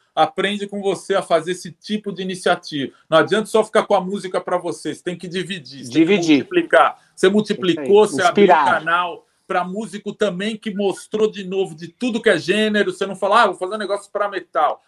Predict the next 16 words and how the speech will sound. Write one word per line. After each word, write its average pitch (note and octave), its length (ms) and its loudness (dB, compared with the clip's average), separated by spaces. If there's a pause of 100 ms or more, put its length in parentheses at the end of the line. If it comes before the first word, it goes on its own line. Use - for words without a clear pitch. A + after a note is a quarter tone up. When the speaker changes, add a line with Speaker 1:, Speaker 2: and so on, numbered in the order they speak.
Speaker 1:
Você - 160 -8
trouxe A3 360 -6
todo G#3+ 280 -4
mundo, G#3+ 360 -6
Speaker 2:
Todo G#3 200 -4
mundo. F3+ 160 0
Speaker 1:
indistintamente F3 680 2
de E3 100 -6
Speaker 2:
Isso E3 140 -8
aí. E3+ 60 4
Speaker 1:
credo, F#3 440 6
de D3+ 160 -12
gênero F#3+ 560 -10
e F3+ 100 -14
tudo F3+ 280 -10
mais. B2+ 260 -6